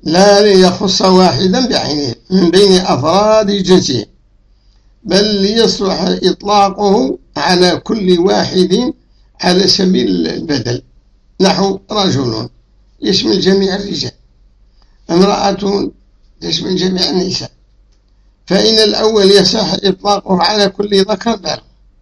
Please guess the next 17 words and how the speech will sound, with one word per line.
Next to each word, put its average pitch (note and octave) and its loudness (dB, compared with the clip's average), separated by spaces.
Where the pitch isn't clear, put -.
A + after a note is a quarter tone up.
من G3 -4
بني F#3 -2
آدم، - -12
والثاني A3+ 0
يصح F#3+ 0
إطلاقه G3 -2
على G#3 -2
كل G3+ -4
أنثى G3+ 0
بالغة G#3 0
من F#3+ 0
بني G#3 0
آدم. C#3+ -6
هذه A3 -2
نكرة G3+ 2
يعني F3+ 2
عامة. B2 2